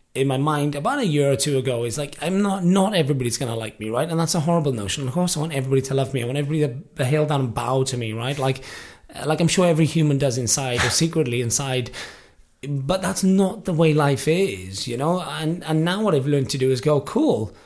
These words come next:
So what I'm gonna do is I'm gonna take all this really beautiful energy I have.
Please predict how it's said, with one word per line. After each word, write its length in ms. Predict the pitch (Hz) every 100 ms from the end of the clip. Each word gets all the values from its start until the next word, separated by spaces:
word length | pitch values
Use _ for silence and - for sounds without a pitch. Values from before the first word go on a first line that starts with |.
| - - -
So 160 | 151
what 120 | 127
I'm 100 | 156
gonna 180 | 220 240
do 240 | 151 110 113
is 100 | 123
I'm 60 |
gonna 100 | 143
take 320 | 135 143 - -
all 180 | 135 180
this 220 | 156 -
really 260 | 151 143 117
beautiful 540 | - 151 202 - 156
energy 360 | 156 180 127 123
I 100 | 104
have. 400 | 95 95 135